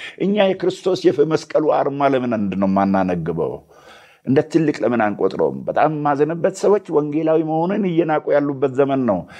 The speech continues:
በጣም አዝናለሁ፣ በጣም አዝናለሁ። የወንጌላዊነት ክቡር ከሁሉ ይበልጣል።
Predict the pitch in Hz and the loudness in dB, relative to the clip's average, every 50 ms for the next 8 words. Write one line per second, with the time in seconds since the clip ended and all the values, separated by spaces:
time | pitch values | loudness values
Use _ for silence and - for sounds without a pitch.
0 | - - - - 139 139 - 160 156 151 156 151 165 151 156 143 117 90 82 - | -20 -16 -4 -4 -2 0 0 0 0 0 0 0 0 0 0 -2 -2 -2 -6 -10
1 | - - _ _ - 117 120 123 131 131 127 127 123 123 123 120 110 101 92 92 | -16 -20 _ _ -4 -2 2 2 2 2 2 2 0 0 0 0 0 0 -2 -6
2 | 85 - - - - - - - _ 110 123 131 143 147 147 143 135 143 147 143 | -8 -12 -16 -16 -16 -16 -16 -12 _ 2 4 4 4 4 2 -2 -2 -2 0 2
3 | 143 143 147 143 139 139 139 135 - - - 151 147 151 156 160 - - 135 143 | 2 2 0 0 -2 -2 -4 -4 -6 -4 -4 0 0 0 0 0 0 0 0 2
4 | 139 139 139 127 120 107 98 90 82 - 76 - 80 | 2 0 -2 0 0 0 -2 -2 -4 -6 -6 -8 -8